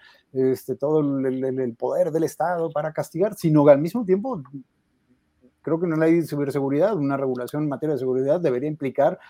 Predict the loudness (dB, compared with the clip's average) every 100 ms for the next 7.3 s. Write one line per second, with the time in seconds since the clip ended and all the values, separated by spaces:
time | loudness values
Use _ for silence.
0 | -20 -20 _ 2 4 4 2 -4 -4 -2
1 | -2 -4 -4 -4 -4 -8 -6 -2 -2 0
2 | 2 2 2 0 0 -2 -2 0 0 0
3 | -2 -2 -2 0 0 -2 -6 -10 -4 2
4 | 2 2 0 -4 _ _ _ _ -6 -4
5 | -4 -2 0 2 2 2 0 -4 -16 -16
6 | -8 -4 -2 -4 -4 -4 0 2 0 -2
7 | -4 -4 -4